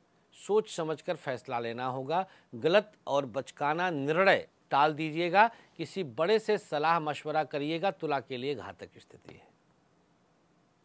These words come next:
वृश्चिक राशि, सप्तम में आए हैं लाभेश होकर के, ससुराल से बड़ा फायदा मिलेगा, चाहे महिला हो या पुरुष। संतान का सुख मिलेगा,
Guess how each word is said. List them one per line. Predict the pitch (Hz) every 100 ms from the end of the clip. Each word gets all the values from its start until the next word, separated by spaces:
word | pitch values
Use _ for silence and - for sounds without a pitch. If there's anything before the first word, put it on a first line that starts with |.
| _ _ _ _ _ _ _ _ _ _
वृश्चिक | 151 160 - 127
राशि, | 90 90 - - _ _ _ _ _ _ _ _ _
सप्तम | - 156 - 180 170
में | 165
आए | 139 147
हैं | 151 180 _ _ _ _ _ _ _ _ _ _ _ _ _
लाभेश | 110 123 127 135 151 151
होकर | 143 139
के, | 123 175 - _ _ _ -
ससुराल | - 156 170 175 208
से | 208
बड़ा | 170 170 170
फायदा | 156 143 147
मिलेगा, | 127 104 87 - - -
चाहे | 117
महिला | 120 117 123 139
हो |
या | 143 123
पुरुष। | 104 90 - - _ _ _ _ _ _ _
संतान | - 147 170 185
का | 170 151
सुख | - 180 156
मिलेगा, | 170 165 160 190